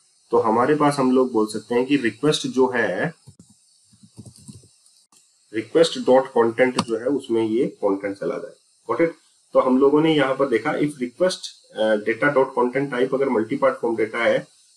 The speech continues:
तो हमारा request header जो है वो accept header में ये सारी चीजें ले लेगा और content में क्या ले लेगा,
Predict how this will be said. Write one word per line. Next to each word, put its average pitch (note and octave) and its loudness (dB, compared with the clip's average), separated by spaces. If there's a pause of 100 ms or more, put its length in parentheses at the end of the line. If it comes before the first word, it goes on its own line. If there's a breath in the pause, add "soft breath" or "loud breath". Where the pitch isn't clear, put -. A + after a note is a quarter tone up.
(120)
तो C3 4
हमारा A#2 2
request D#3+ -4
header A#2 -4
जो D3 -6
है B2+ -4
वो C#3 -6
accept C3 -10
header A#2+ -8
में C#3 -4
ये C#3+ -2
सारी A2+ -8
चीजें B2+ -10
ले C#3 -4
लेगा C#3 -6 (440)
और - -4
content C#3+ -2
में D#3 -6
क्या C#3+ -4
ले C#3+ -2
लेगा, C3+ -4